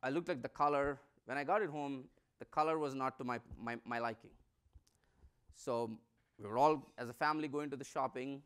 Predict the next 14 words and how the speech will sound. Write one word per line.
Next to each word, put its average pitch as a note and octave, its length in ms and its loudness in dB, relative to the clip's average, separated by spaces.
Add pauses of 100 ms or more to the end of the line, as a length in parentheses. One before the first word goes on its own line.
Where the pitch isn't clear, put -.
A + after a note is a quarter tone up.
mall A2+ 240 -2
next, C3+ 320 -6 (480)
you A2 80 -10
know, G#2+ 160 -6
a A2+ 40 -6
couple B2 220 -6
days B2 200 -2
after. B2+ 440 0 (240)
I - 40 -8
said, B2+ 180 -8
"Okay, B2+ 140 -6
I'm C#3 100 -4
not E3+ 140 -6
gonna D#3 260 -6